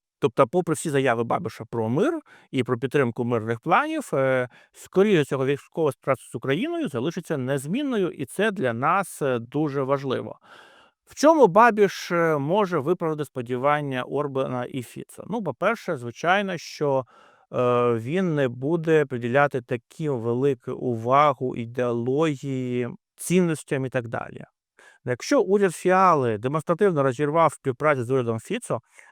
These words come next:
а для відносин Чехії і Словаччини це безпрецедентна така подія, там завжди є дуже тісна координація урядів цих країн,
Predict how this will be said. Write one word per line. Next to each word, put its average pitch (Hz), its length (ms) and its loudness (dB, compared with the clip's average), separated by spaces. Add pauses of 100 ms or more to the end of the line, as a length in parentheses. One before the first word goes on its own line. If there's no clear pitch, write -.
(120)
а 135 140 -2
для 139 200 0
відносин 143 440 -2
Чехії 151 360 -4
і - 20 -8
Словаччини 135 800 -2
це 135 200 -2
безпрецедентна 110 1400 -2
така 113 280 -6
подія, 131 640 -2 (440)
там 139 200 4
завжди 147 440 4
є 151 340 2
дуже 139 240 -2
тісна 147 360 0
координація 127 680 0
урядів 131 520 -2
цих 120 180 -8
країн, 170 460 -4